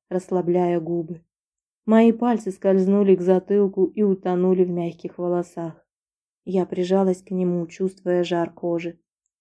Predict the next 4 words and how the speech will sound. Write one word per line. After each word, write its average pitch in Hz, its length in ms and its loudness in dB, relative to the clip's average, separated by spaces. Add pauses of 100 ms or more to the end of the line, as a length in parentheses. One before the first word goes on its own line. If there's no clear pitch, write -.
(500)
Безумно 226 520 4
раздражал 202 640 0
проклятый 180 580 -4
топ. 165 360 -10